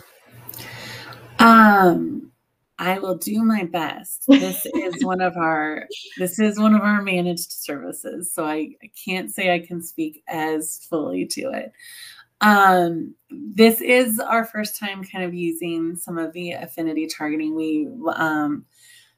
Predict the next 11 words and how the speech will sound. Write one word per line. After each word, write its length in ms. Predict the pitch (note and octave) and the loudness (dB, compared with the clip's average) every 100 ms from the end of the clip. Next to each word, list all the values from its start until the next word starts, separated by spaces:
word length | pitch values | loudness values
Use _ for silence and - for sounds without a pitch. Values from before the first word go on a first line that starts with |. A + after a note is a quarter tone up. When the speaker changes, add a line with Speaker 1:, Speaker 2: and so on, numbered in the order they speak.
| _ - | _ -10
Speaker 1:
launched 600 | D3 F#3+ F#3 F3+ F3 - | 2 8 8 8 4 2
it 200 | F3+ E3+ | 4 4
at 180 | - D#3+ | 0 -6
the 40 | E3 | -6
beginning 400 | D#3+ E3 D#3+ D#3+ | -4 -4 -4 -4
of 80 | |
our 160 | D3+ D3 | -6 -8
fiscal 460 | - D#3 - - D#3 | -10 -12 -10 -6 -4
year 360 | D3 D3 D3 | -4 -6 -8
in 280 | C#3 E3 E3 | -6 -6 -4
July 840 | E3 F3+ E3+ D#3+ - E3 F3 A#3+ | -4 -8 -6 -8 -6 -4 -2 -2